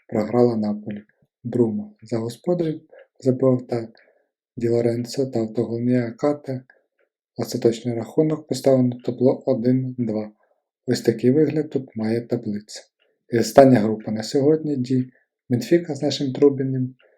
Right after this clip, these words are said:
нуль два програла Зальцбургу. Команда гостей з тринадцятої хвилини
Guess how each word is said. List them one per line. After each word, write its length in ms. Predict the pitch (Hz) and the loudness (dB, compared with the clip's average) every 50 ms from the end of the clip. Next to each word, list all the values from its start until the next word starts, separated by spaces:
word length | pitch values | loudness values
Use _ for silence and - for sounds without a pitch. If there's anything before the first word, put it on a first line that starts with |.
| _ _ _ _ _ | _ _ _ _ _
нуль 200 | 123 120 110 110 | 2 2 2 2
два 240 | 104 113 123 127 127 | 0 0 0 0 0
програла 1160 | 127 - 123 107 101 107 110 113 117 120 123 143 135 120 113 123 127 127 127 127 123 117 107 | -2 -4 -6 -6 -6 -6 -6 -6 -4 -4 -4 -4 -4 -6 0 2 2 4 4 2 2 0 -2
Зальцбургу. 680 | 104 - 117 110 110 104 107 - - - - 107 - - _ _ | -4 -2 -2 0 0 -2 -6 -6 -8 -6 -6 -6 -10 -14 _ _
Команда 520 | - 123 127 143 147 151 151 139 143 135 127 127 _ - _ _ _ | 8 8 8 8 4 0 -2 -6 -10 -12 -14 -16 _ -20 _ _ _
гостей 340 | - 117 - - 165 165 160 | -16 -14 -6 -4 -4 -4 -4
з 100 | - - | -6 -2
тринадцятої 580 | - - 120 117 113 110 - - - - 120 - | 0 0 0 0 -2 -6 -8 -10 -10 -10 -10 -10
хвилини 440 | - - 160 170 170 165 151 131 | -8 -4 -2 0 0 0 -2 -6